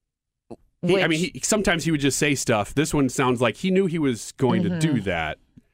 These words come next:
Speaker 2: Which
Speaker 1: and was
Speaker 2: warrants
Speaker 1: okay
Speaker 2: a
Speaker 1: with
Speaker 2: different
Speaker 1: it.
Speaker 2: kind of criticism
Speaker 1: Yeah.
Speaker 2: than the media gives him. I don't think he's colluding with Russia.
Speaker 1: No, <laughs> no. If he was, he would call Putin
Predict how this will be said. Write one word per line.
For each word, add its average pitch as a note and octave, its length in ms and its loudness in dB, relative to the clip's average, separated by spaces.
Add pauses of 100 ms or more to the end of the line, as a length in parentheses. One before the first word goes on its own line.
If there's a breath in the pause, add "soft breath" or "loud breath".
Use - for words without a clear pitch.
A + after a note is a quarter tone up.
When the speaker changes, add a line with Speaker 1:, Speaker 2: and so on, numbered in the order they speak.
(180)
Speaker 2:
Which G#3 160 4
Speaker 1:
and G#3+ 100 0
was - 20 2
Speaker 2:
warrants A#3+ 220 0
Speaker 1:
okay G#3 80 0
Speaker 2:
a - 20 -6
Speaker 1:
with F3+ 80 0
Speaker 2:
different F3 320 -2
Speaker 1:
it. - 20 -10
Speaker 2:
kind D3+ 160 -4
of B2 120 -6
criticism A#2+ 800 -2
Speaker 1:
Yeah. A2 300 2
Speaker 2:
than D#3+ 180 0
the D3+ 60 -4
media C#3+ 360 0
gives C3+ 240 0
him. C#3 180 0
I C3+ 160 0
don't C3 180 0
think B2+ 200 -2
he's B2 300 -2
colluding C3+ 560 2
with A#2+ 200 -2
Russia. B2 760 -2
Speaker 1:
No, F#3 420 2 (320 soft breath)
<laughs> C#3+ 340 -6
no. D3+ 360 -2 (340 soft breath)
If F#3+ 160 2
he B3+ 100 0
was, F#3+ 560 0 (200 soft breath)
he A3 100 2
would G#3 220 0
call A#3 360 0
Putin D3 440 -2